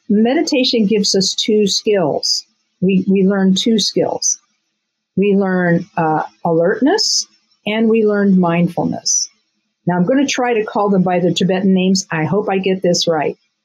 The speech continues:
Sheishin is alertness and Drenpa is mindfulness.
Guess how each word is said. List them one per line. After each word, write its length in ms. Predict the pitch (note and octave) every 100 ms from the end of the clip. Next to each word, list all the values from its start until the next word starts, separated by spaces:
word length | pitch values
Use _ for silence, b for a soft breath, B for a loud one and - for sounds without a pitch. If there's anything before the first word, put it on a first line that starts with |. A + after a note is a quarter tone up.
| _ _ _ _
Sheishin 800 | - B3 C4 D4 G#3 F3 A3 G4 - _ _
is 260 | F#3+ F3+ -
alertness 800 | F#3 E3+ E3+ F3 F3 D#4 - - - _
and 240 | F3+ E3+ E3+
Drenpa 680 | G3 D4+ F4 D#3 C#3 - - -
is 200 | F3+ F#3+
mindfulness. 640 | F3+ G3 F#3 D#3 -